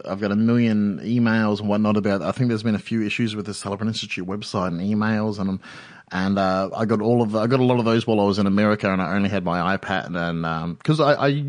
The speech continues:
generally only travel with my iPad now. I'm a, I'm a bit of an iPad fanboy, and, uh,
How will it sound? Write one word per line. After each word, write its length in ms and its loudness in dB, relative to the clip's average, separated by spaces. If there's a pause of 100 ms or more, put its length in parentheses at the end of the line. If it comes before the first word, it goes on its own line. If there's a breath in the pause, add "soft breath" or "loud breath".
(120)
generally 380 0
only 160 2
travel 260 -4
with 120 -6
my 280 0
iPad 240 -2
now. 180 -4
I'm 100 -2
a, 40 0
I'm 120 -4
a 140 -2
bit 180 0
of 60 2
an 80 0
iPad 440 0
fanboy, 540 -2
and, 260 -2
uh, 140 0